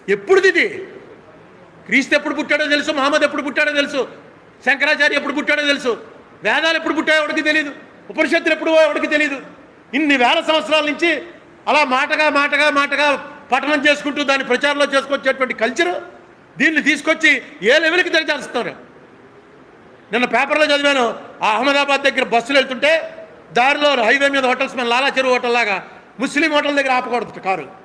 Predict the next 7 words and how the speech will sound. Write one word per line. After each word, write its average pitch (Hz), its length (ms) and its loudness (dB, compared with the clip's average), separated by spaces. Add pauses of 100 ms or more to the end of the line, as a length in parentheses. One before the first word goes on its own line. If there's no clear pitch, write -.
(140)
బస్సు. 202 300 -10 (1000)
ముస్లిం 302 320 0
hotel 302 240 0
దగ్గర 294 200 0
కనుక 277 260 0
బస్సు 262 280 0
ఆపితే 254 560 -2